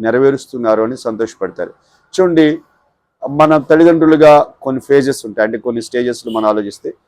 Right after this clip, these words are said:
పిల్లలు పుట్టినప్పుడు సంతోషపడతాం, సంతోషపడతాం లేదు? పుట్టిన పిల్లలు ఎదుగుతుంటే బాధపడతామా, సంతోషపడతామా? అసలు ఎదగకపోతే,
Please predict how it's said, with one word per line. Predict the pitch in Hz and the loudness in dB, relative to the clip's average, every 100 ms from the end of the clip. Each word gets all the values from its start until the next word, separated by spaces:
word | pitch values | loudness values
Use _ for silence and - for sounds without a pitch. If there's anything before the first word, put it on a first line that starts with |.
| _ _ _ | _ _ _
పిల్లలు | 151 165 | 4 4
పుట్టినప్పుడు | 165 151 - 139 139 | 4 -2 -4 -4 -4
సంతోషపడతాం, | - 139 139 147 - 101 - - _ | -6 -4 -2 -2 -2 -4 -6 -14 _
సంతోషపడతాం | - 139 151 - 139 156 139 | -10 -4 -2 -2 -2 0 -2
లేదు? | 123 _ _ _ _ _ _ _ _ | -6 _ _ _ _ _ _ _ _
పుట్టిన | 196 240 233 | -2 0 2
పిల్లలు | 185 208 196 185 180 180 | 4 6 8 8 6 4
ఎదుగుతుంటే | 135 143 170 170 165 151 160 139 139 - _ _ _ | 2 2 2 2 0 4 4 4 2 -4 _ _ _
బాధపడతామా, | 117 127 131 123 131 139 | 2 2 2 -2 -2 -4
సంతోషపడతామా? | 165 139 139 - 127 117 120 117 120 _ _ _ _ _ _ _ _ _ _ - | -4 -4 -4 -4 -6 -4 -6 -8 -12 _ _ _ _ _ _ _ _ _ _ -4
అసలు | 165 180 | 0 4
ఎదగకపోతే, | 185 214 220 196 202 220 - | 6 8 8 6 6 4 2